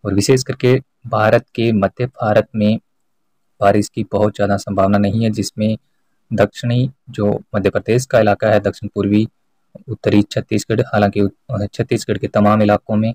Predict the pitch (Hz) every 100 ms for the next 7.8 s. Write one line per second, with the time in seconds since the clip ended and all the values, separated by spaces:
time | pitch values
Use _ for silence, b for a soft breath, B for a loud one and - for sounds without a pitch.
0 | - _ _ _ 113 - 104 101 101 110
1 | 107 98 101 101 - 101 98 95 104 -
2 | 107 - 123 117 110 127 - 131 127 107
3 | 107 101 101 101 98 95 - - - 95
4 | 95 98 - 113 151 - _ _ _ -
5 | 131 123 113 - 110 98 95 101 101 104
6 | 117 107 104 - 131 160 139 107 107 -
7 | 110 107 117 - 104 101 113